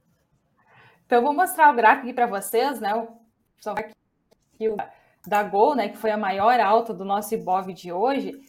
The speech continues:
Então, só pra mostrar pra vocês o que que aconteceu, né? A princípio, eu tinha comentado com vocês da Azul, da Gol foi o mesmo, foi o mesmo, o mesmo cenário, tá, gente? Deixa eu só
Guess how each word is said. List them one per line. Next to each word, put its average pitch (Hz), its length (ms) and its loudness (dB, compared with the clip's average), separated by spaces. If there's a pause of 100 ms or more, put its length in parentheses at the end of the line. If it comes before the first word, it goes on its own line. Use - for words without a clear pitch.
(120)
Então, 226 320 -2
só 269 160 -2
pra 269 160 -4
mostrar 269 300 -4
pra 269 160 -4
vocês 269 500 -4
o 233 80 -8
que 233 140 -10
que 262 80 -10
aconteceu, 277 540 -2
né? 226 120 0
A 233 140 4
princípio, 277 460 -8
eu 262 40 -8
tinha 269 120 -6
comentado 226 280 -4
com 233 140 -4
vocês 220 360 -4
da 202 100 2
Azul, 233 400 -4 (240)
da 262 180 2
Gol 269 240 0
foi 302 220 -6
o 330 120 -8
mesmo, 339 540 -4
foi 277 160 0
o 277 60 -8
mesmo, 277 340 -2
o 285 1120 -2
mesmo 269 280 -2
cenário, 285 600 -4
tá, 190 200 -2
gente? 226 300 -8 (380)
Deixa 202 180 -10
eu 233 40 -4
só 196 280 -8